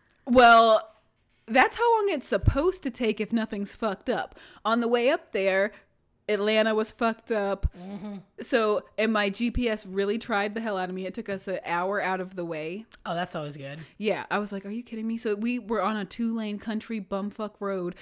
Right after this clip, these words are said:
Speaker 1: for two hou-, or for an hour.
Speaker 2: What app do you use? You use Apple.
Speaker 1: No, I had Google Maps. My Google
Speaker 2: No,
Speaker 1: Maps.
Speaker 2: you need to get on Waze. W A Z E.
Speaker 1: I have that too. I don't like it
Speaker 2: It
Speaker 1: either.
Speaker 2: works. I'm telling
Speaker 1: I,
Speaker 2: you.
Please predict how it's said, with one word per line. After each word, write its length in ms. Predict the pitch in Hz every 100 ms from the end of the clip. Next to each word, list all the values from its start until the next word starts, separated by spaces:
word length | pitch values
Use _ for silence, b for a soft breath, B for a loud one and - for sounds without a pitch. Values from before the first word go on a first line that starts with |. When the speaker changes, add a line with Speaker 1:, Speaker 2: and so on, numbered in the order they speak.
| B -
Speaker 1:
for 160 | 202
two 240 | 196 240 220
hou-, 200 | 202 196
or 100 | 180
for 160 | 202 196
an 80 |
hour. 300 | 165 185 403
Speaker 2:
What 80 | 349
app 220 | 370 -
do 80 | 302
you 40 | 262
use? 240 | 226 208
You 140 | 240 539
use 140 | 381 208
Apple. 540 | 190 214 175 131 131 _ _
Speaker 1:
No, 120 | 320
I 540 | 466 571 370 392 480 508
had 100 | -
Google 260 | 427 440 453
Maps. 260 | 415 403
My 180 | 277 359 587
Google 80 |
Speaker 2:
No, 240 | 494 - 494
Speaker 1:
Maps. 160 | - 370
Speaker 2:
you 60 |
need 80 | 302
to 60 | 339
get 140 | 269
on 160 | 254 233
Waze. 480 | 233 208 190 170 170
W 260 | 233 254
A 120 | 233 226
Z 160 | 185
E. 360 | 202 208 185 156
Speaker 1:
I 40 | 302
have 340 | 466 453 453 440
that 100 | 392
too. 140 | -
I 80 | 370
don't 160 | 359 330
like 260 | 311 330
it 80 | 320
Speaker 2:
It 80 | 311
Speaker 1:
either. 200 | 214 208
Speaker 2:
works. 600 | 269 320 196 - - - -
I'm 160 | 214
telling 340 | - 262 294 359
Speaker 1:
I, 60 |
Speaker 2:
you. 280 | 269 254 226